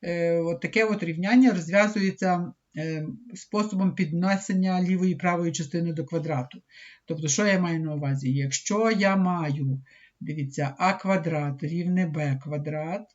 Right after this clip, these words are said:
то з того випливає, що модуль А дорівнює модуль Б. От, і я хочу зробити рух в ту сторону. Тобто я маю модуль А рівне модуль Б, е, а я тоді маю право піднести до квадрату,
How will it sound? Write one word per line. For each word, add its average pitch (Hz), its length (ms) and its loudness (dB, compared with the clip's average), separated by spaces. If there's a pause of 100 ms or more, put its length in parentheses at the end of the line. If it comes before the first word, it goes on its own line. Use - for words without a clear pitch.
(480)
то 165 140 -2
з - 40 -6
того 240 300 8
випливає, 196 720 2
що 180 240 -2
модуль 170 400 2 (100)
А 208 340 8
дорівнює 196 640 2
модуль 175 520 2
Б. 139 360 -2 (800)
От, 151 300 0
і 190 100 2
я 233 140 8
хочу 247 360 4
зробити 196 760 2 (100)
рух 214 320 0
в - 100 -20
ту 214 140 0
сторону. 139 600 0 (100)
Тобто 165 240 -6
я 185 180 4
маю 185 380 2
модуль 160 380 -2
А 165 240 0
рівне 160 340 -2
модуль 160 340 -4
Б, 254 320 4 (680)
е, 175 260 0
а 175 100 0
я 208 280 4
тоді 202 280 2
маю 185 280 4
право 254 320 8
піднести 180 500 -2
до 160 160 -4
квадрату, 202 880 0